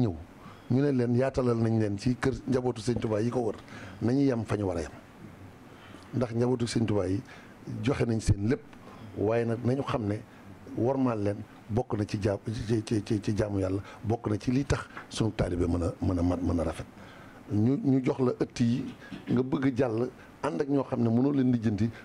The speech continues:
fu ne ñu dugg fa ba mën faa sikkal, ndax yow mën nga ànd ak mbooloo te mënoo xam ñëpp la ñuy doxal, loolu it nañ ko moytu.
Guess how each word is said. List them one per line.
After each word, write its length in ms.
fu 180
ne 120
ñu 80
dugg 180
fa 200
ba 140
mën 180
faa 280
sikkal, 400
ndax 200
yow 200
mën 160
nga 140
ànd 120
ak 80
mbooloo 300
te 100
mënoo 240
xam 240
ñëpp 220
la 160
ñuy 140
doxal, 260
loolu 240
it 80
nañ 140
ko 100
moytu. 300